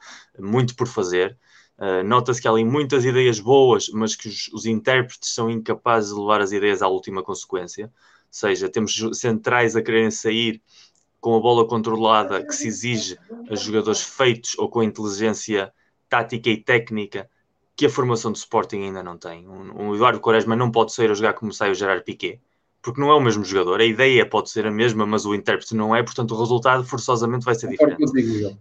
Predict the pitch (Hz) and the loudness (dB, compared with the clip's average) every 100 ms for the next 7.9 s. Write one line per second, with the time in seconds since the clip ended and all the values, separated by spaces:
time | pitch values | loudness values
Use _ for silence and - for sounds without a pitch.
0 | _ 127 135 127 147 131 143 147 - 147 | _ 0 2 4 4 6 6 4 2 0
1 | 147 147 156 139 127 123 117 123 - 143 | 0 0 -2 -2 -4 -6 -4 -4 -6 -8
2 | 127 139 123 127 135 120 - 113 110 107 | -6 -2 -2 0 -2 -6 -4 -2 -2 -2
3 | 117 113 135 139 151 - - 123 113 113 | -4 0 -2 -2 -12 -16 -6 -4 -2 -4
4 | 123 120 123 - 143 135 139 - 151 _ | -4 -2 -4 -4 -4 -2 -4 -8 -16 _
5 | _ _ - 143 131 170 - _ _ _ | _ _ -4 -2 0 -2 -2 _ _ _
6 | _ _ _ _ _ _ _ 127 120 - | _ _ _ _ _ _ _ 2 2 0
7 | - 147 135 131 123 123 110 90 90 | -4 -2 2 2 2 2 2 0 -4